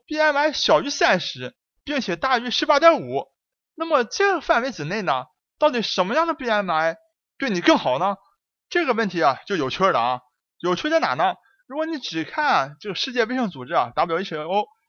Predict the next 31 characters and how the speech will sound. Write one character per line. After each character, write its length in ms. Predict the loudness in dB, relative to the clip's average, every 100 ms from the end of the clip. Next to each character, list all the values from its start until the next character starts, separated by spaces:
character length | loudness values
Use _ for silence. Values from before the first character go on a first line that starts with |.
| _ _
给 160 | -2 -2
的 100 | -2
这 100 | -4
个 180 | -4 -4
划 300 | 0 2 2
分 200 | -2 -6
的 100 | -8
这 80 |
个 240 | -8 -6 -6 _ _ _ _ _
区 260 | -8 -4 -2
间 240 | 0 2
啊， 180 | 2 0 -4 _ -12
你 120 | -8
从 200 | -6 -4
名 180 | -2 0
字 100 | 2
来 140 | 2
看， 300 | 2 0 0 _ _ _ -20 -8
就 100 | -6
一 100 | -2
目 140 | 0
了 160 | 2 4
然 160 | 2 0
了。 160 | -2 -2
为 100 | -2
什 80 | -2
么 80 |
呢？ 220 | 0 0 -2 _ _ _ -4
他 120 | -4
说 200 | 0 2
啊， 140 | 2